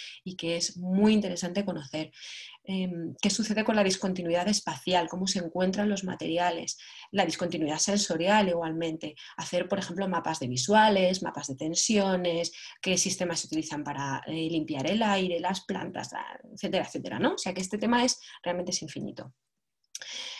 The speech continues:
Pero nos vamos a centrar en estos ocho para que aquellas personas que me escribís, ¿no? y me preguntáis, "Ana, ¿cómo puedo aplicar la neuroarquitectura?" y tal. Pues, bueno, aquí os doy un pequeño, ¿no? Un, un, una pequeña, un pequeño recetario que espero que os sirva.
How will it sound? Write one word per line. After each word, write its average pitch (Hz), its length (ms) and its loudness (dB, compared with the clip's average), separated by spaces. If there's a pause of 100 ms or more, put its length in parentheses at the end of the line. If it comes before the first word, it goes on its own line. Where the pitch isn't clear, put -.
(160)
Pero 214 220 6
nos 208 100 4
vamos 226 180 4
a 226 60 6
centrar 226 300 8
en 226 80 8
estos 196 260 2
ocho 220 420 4
para 196 300 2
que 160 420 -2
aquellas 170 360 -2
personas 214 400 4
que - 160 -10 (160)
me 165 120 -8
escribís, 202 600 0
¿no? 214 60 2
y 226 40 2
me 208 80 2
preguntáis, 165 560 -2
"Ana, 262 240 6
¿cómo 254 220 4
puedo 285 200 6
aplicar 277 380 6
la 285 80 8
neuroarquitectura?" 233 880 4
y - 40 -2
tal. 190 220 2 (400)
Pues, - 240 -4 (560)
bueno, 180 300 6
aquí 185 220 2
os 190 100 4
doy 180 260 2
un 190 120 0
pequeño, 180 440 2 (520)
¿no? 277 240 4
Un, 180 400 -2
un, 180 260 -6
una 185 240 -4
pequeña, 175 320 -6
un 185 80 -4
pequeño 196 300 2
recetario 180 520 2
que 208 60 -2
espero 170 240 -6
que 165 120 -8
os - 60 0
sirva. - 300 -4